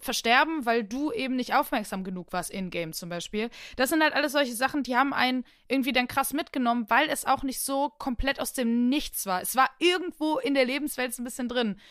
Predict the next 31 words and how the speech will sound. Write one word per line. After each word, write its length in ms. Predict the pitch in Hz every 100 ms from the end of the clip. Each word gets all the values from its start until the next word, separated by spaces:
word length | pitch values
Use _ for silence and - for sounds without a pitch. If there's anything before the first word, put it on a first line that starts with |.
| - _ -
Und 180 | 240
das 160 | 294 302
war 140 | 285
so 260 | 240 269 247
für 140 | -
mich 180 | 262 302
meine 240 | 254 254 254
Erklärung, 440 | - 262 247 233
warum 160 | 233 247
mich 120 | 247
Teil 160 | 226
zwei 160 | - 240
nicht 160 | 254 -
so 80 |
abgeholt 360 | 233 - 233 247
hat 140 | 226 233
wie 120 | -
alle 220 | 220 -
anderen 300 | 233 247 214
Teile, 420 | - 185 196 214
die 260 | - 233 240
halt 160 | 247 -
eben 280 | 240 233 226
mehr 380 | 247 262 262 - - - - _ -
sich 280 | 196 -
damit 240 | 240 226 -
auseinandersetzen, 800 | 240 233 220 202 175 180 - 196
mit 120 | 196
Themen, 300 | 254 262 262
die 120 | 233 233
man 220 | 226